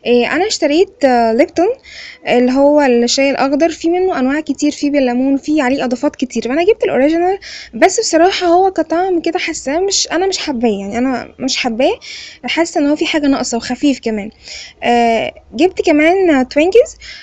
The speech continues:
آه، الشاي ده حلو قوي، جبته شاي أخضر بالنعناع، هو جميل. آه، ليبتون بيجي في باكيت كده زي اللي انتوا شايفينه ده، هو كويس لو انتي مثلًا بتشتغلي وكده، ممكن تاخديه معاكي الكباكيت كله، وحجمه كبير كمان، آه، سعره تقريبًا حاجة وعشرين.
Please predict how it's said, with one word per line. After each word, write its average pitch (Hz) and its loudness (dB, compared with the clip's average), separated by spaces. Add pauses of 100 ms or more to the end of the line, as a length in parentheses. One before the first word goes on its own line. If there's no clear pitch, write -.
(160)
آه، 240 2
الشاي 330 4
ده 392 6
حلو 370 4
قوي، 233 4
جبته 320 -2
شاي 311 4
أخضر 381 0
بالنعناع، 233 -2
هو 294 2 (760)
جميل. 247 2 (380)
آه، 240 2
ليبتون 415 0
بيجي 381 4
في 339 -2
باكيت 370 2
كده 370 2
زي 349 2
اللي 330 4
انتوا 392 0
شايفينه 349 2
ده، 302 2 (680)
هو 415 4
كويس 427 4
لو 320 4
انتي 370 0
مثلًا 339 0
بتشتغلي 294 -2
وكده، 269 -2
ممكن 294 -2
تاخديه 262 -2
معاكي 269 -4
الكباكيت 254 -8
كله، 262 -2 (420)
وحجمه 320 0
كبير 294 4
كمان، 311 0
آه، 254 2
سعره 285 -2
تقريبًا 277 -2
حاجة 262 -2
وعشرين. 262 -2